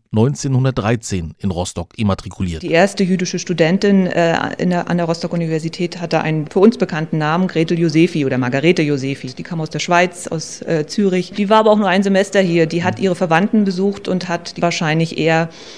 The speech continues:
Speaker 2: die Ostsee genossen und das Strandleben. Ich will nicht sagen, dass die nicht studiert hat. Äh, die hat, äh, Botanik studiert.
Speaker 1: Erzählt Stefanie Katschke,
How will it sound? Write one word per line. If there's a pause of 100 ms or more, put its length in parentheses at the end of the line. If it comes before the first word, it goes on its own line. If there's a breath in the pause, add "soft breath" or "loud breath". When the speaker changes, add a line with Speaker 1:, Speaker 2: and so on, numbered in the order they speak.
(140 loud breath)
Speaker 2:
die
Ostsee
genossen
und
das
Strandleben. (260)
Ich
will
nicht
sagen,
dass
die
nicht
studiert
hat.
Äh,
die
hat,
äh,
Botanik
studiert. (120)
Speaker 1:
Erzählt
Stefanie
Katschke,